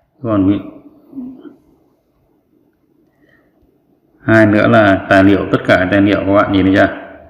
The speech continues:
Đó. Các tài liệu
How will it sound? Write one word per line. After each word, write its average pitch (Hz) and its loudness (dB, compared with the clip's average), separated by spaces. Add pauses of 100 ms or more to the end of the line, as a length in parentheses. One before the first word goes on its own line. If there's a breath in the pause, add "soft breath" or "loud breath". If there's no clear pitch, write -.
(340)
Đó. 87 0 (1200)
Các - -6
tài 95 2
liệu 98 2